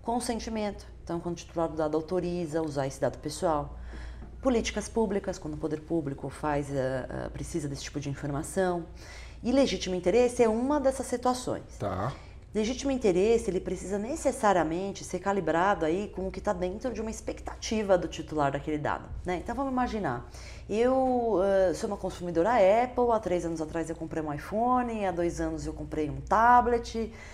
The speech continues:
Speaker 1: a semana passada eu comprei um iPad e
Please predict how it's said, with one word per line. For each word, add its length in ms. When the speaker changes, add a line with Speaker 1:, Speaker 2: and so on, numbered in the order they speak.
Speaker 1:
a 60
semana 280
passada 440
eu 40
comprei 680
um 280
iPad 640
e 720